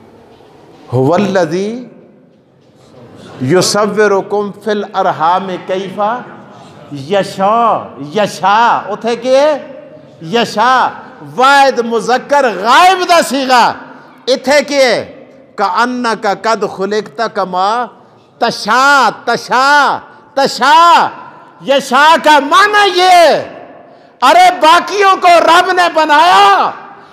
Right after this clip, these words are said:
और बनावट उनकी थी। बोलो,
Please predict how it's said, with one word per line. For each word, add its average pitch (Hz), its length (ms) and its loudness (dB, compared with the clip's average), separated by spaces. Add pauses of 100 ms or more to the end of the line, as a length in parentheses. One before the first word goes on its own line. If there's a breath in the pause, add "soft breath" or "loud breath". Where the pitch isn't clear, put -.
(140 loud breath)
और 370 160 2
बनावट 370 760 2
उनकी 381 680 0
थी। 311 480 -4 (1800)
बोलो, 214 760 0